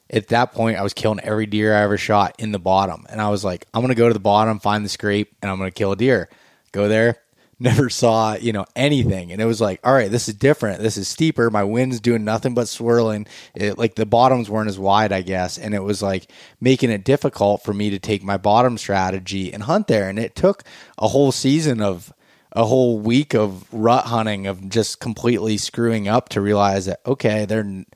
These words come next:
not, and if they are, I, I'm already screwing it up 'cause my wind's just sitting there whirling around and going up and covering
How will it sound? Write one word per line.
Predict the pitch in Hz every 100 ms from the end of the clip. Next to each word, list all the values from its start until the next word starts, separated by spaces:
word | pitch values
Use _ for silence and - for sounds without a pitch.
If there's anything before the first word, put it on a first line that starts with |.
| _ _ _ -
not, | 104 120 139 165 - _ -
and | 123 123 123
if | -
they | 113
are, | 110 151 160 117 120 - - _ _ _ -
I, | 117 -
I'm | 123 139
already | 139 123
screwing | - 135 131
it | 107
up | 127 -
'cause | -
my | 107 101
wind's | 107 127 113
just | 101 98
sitting | - 107
there | 110 104
whirling | 95 98 113 117 113
around | 107 107 117 113
and | 110
going | 104 113 113
up | 110 113
and | 104
covering | - 120 110 110 98